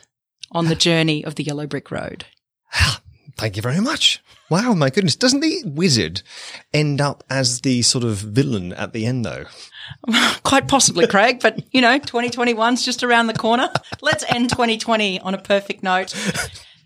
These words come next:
Speaker 1: How exciting to be able to look back, not only over the last year, but the last two years, and the path that was paved behind us, which is really giving us what the future will hold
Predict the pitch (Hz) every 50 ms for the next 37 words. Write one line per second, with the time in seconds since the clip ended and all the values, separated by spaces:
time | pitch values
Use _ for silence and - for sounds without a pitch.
0 | _ _ _ - 254 285 285 285 - - 254 240 240 254 233 220 220 226 226 -
1 | 226 233 226 220 220 214 214 220 254 254 - - 196 185 202 240 247 - 247 247
2 | 254 - 226 233 233 233 233 233 214 208 202 190 190 190 190 185 185 170 - -
3 | 226 240 240 220 214 214 214 214 214 214 214 214 208 - - - _ _ - -
4 | - 233 247 262 254 226 214 180 165 156 151 160 170 - - - - _ _ _
5 | - 202 202 202 202 196 196 196 190 - - - _ _ _ - - - _ -
6 | - - - 208 214 208 214 214 214 - - - - 185 185 185 180 175 170 -
7 | - - - 190 190 190 190 190 190 190 185 - - 214 - - 185 170 - 208
8 | 226 233 247 233 214 180 170 175 180 - - - - - _ _ _ - 196 220
9 | 220 240 226 - 240 285 294 262 240 233 - 214 202 208 196 180 175 175 - -
10 | - 185 180 - 180 - - 196 185 - 202 180 175 170 - - 175 160 160 160
11 | 160 160 -